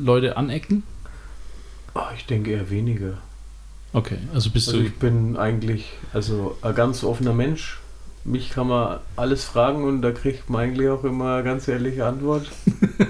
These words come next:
Speaker 2: Da ist meine Frau zwar aber nicht so begeistert davon, weil ich halt einfach manchmal zu viel erzähle.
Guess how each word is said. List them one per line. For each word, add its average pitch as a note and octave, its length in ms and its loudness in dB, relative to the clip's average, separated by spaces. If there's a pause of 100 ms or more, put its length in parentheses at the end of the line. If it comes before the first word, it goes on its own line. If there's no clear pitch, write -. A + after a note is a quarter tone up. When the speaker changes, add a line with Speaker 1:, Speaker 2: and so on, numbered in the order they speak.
(680)
Speaker 2:
Da C3 80 4
ist A#2 120 2
meine B2+ 280 4
Frau B2+ 240 2
zwar B2 220 6
aber A#2 160 2
nicht B2+ 160 0
so D3+ 120 4
begeistert B2+ 540 2
davon, C3+ 340 2
weil A#2+ 160 2
ich A#2 160 0
halt A#2+ 160 0
einfach A#2 380 0
manchmal A#2 460 2
zu - 140 -2
viel C#3 280 2
erzähle. C#3+ 400 0